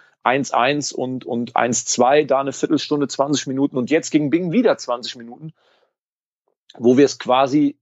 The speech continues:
innerhalb von kürzester Zeit, in, in, wenn man so will, weniger als ein Viertel vom Spiel, ne? Also wir sind dann mal zwanzig Prozent dieses Spiels,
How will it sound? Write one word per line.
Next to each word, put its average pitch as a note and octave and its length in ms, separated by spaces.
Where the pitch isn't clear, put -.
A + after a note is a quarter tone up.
innerhalb C#3+ 400
von C#3+ 200
kürzester - 520
Zeit, E3 540
in, A#2 320
in, A#2 280
wenn A#2+ 100
man B2+ 140
so C#3 260
will, E3+ 220
weniger F3 480
als D3 200
ein C#3+ 80
Viertel A#3 400
vom E3+ 200
Spiel, E3+ 480
ne? C3 240
Also A#2 200
wir C3 120
sind F3 260
dann D3+ 220
mal D3+ 200
zwanzig C4 520
Prozent F#3+ 420
dieses E3+ 240
Spiels, F3+ 560